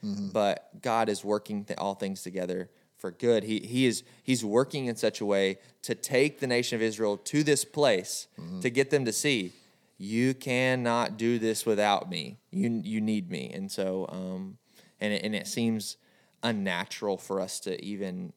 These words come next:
Speaker 1: Mm-hmm.
Speaker 2: swa-, like, and we've, we've been wrestling through all these ideas about heaven through this whole series, and, um, you know, we've had multiple times where we're like, "This doesn't seem right for us to say things or believe things or know things like that,"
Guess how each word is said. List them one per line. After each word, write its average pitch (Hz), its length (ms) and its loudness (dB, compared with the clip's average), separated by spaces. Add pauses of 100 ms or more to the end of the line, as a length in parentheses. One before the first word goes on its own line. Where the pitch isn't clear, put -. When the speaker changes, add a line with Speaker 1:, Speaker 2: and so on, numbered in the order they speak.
(200)
Speaker 1:
Mm-hmm. 104 200 -8
Speaker 2:
swa-, 98 240 0
like, 107 200 2
and 131 120 2
we've, 139 200 2 (200)
we've 143 260 2
been 123 220 4
wrestling 113 400 4
through 110 180 4
all 101 140 4
these 101 240 -4
ideas 95 440 -2
about 92 260 -4
heaven 92 500 -2
through 98 140 0
this 90 180 -6
whole 92 360 2 (360)
series, 143 600 8
and, 107 500 4
um, 92 480 0 (560)
you 127 120 2
know, 107 140 6
we've 120 360 2
had 107 220 -2
multiple 107 360 4
times 120 300 0
where 98 100 0
we're 95 60 2
like, 60 220 -4 (140)
"This 117 300 0
doesn't 117 400 4
seem 98 440 2 (380)
right 101 460 2
for 104 160 2
us 95 200 2
to 95 80 -6
say 101 240 4
things 104 320 2
or 98 280 6
believe 98 360 2
things 101 260 2
or 87 140 -2
know 101 240 4
things 98 380 0
like 101 320 0
that," 160 380 4